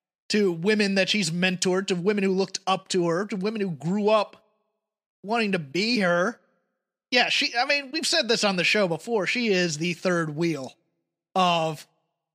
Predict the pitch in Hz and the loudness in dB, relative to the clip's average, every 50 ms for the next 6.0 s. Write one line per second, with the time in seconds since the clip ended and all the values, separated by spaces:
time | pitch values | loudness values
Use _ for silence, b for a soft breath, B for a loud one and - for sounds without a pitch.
0 | _ _ _ _ _ _ _ 165 165 - - - - - 185 190 202 - - 240 | _ _ _ _ _ _ _ -10 -8 -6 -8 -8 -4 0 2 2 2 2 0 -2
1 | 202 233 240 247 240 226 208 185 180 - - - 240 277 - - 233 240 254 247 | 0 0 0 0 0 0 0 -2 -2 -2 0 0 2 2 2 0 0 0 2 2
2 | 233 226 - 220 226 214 - 220 202 190 190 - - 208 185 - 190 185 180 180 | 2 2 2 2 2 2 2 2 2 2 2 2 2 0 0 2 0 0 0 0
3 | 170 - - 202 180 - - 170 170 160 147 120 104 - _ _ _ _ _ _ | -2 -2 -2 -2 -2 -2 -2 -2 -2 -2 -4 -6 -10 -14 _ _ _ _ _ _
4 | _ _ _ _ _ _ _ 262 311 349 320 320 294 247 254 233 185 202 220 - | _ _ _ _ _ _ _ 2 2 4 4 2 2 2 2 0 0 0 0 0
5 | 202 202 156 175 170 160 175 208 - - _ _ _ _ _ - 269 269 214 180 | 0 -2 0 0 0 0 -2 -4 -8 -12 _ _ _ _ _ 2 2 2 2 -2